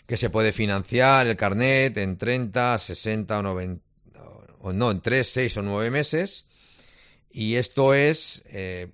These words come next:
a través de, ya lo saben ustedes, de, de una entidad bancaria, pero que teóricamente a veces la entidad bancaria no te acepta el, el hecho de poder hacerlo.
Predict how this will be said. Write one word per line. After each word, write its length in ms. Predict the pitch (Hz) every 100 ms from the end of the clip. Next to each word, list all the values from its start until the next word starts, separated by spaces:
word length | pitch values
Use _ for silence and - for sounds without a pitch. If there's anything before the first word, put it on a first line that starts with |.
| -
a 120 | 98
través 380 | 95 95 101 92
de, 840 | 113 113 107 101 95 92 90 95 - _ _ _ _ -
ya 120 | 95
lo 80 | 98
saben 220 | - 98
ustedes, 480 | 104 95 110 117 107
de, 720 | 98 90 87 85 85 87 - _ _ _ _ _ _ _ _ _ - _ _
de 120 | - 107
una 80 |
entidad 300 | 110 95 101
bancaria, 580 | 98 98 143 147 95 78 _ _ _ _
pero 240 | - 95 85
que 300 | 90 87 87
teóricamente 580 | 95 98 104 101 95
a 60 | 107
veces 260 | 101 110 120
la 160 | 104
entidad 340 | 92 90 92 95
bancaria 600 | 101 95 110 113 120 120
no 600 | 98 98 101 104 107 - _ _ _ _ - - - - _ _ _ _ _
te 140 | 101
acepta 580 | 98 92 110 92 120 113
el, 260 | 101 92 90
el 120 | 90
hecho 260 | 95 95 110
de 100 | 101
poder 260 | 95 90 85
hacerlo. 480 | 76 - - 78